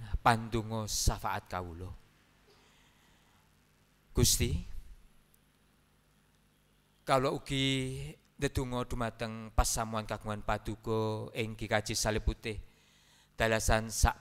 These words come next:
pepandanipun. Kepareng paduka tansah paring pangayoman,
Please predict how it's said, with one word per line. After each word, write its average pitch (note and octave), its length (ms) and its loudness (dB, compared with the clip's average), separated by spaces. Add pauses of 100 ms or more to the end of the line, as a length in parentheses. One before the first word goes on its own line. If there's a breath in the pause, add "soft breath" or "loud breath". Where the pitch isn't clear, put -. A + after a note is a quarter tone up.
pepandanipun. A2+ 800 4 (960 soft breath)
Kepareng A2+ 480 8
paduka B2 560 0
tansah B2 640 0
paring B2 320 -2
pangayoman, A2+ 640 -2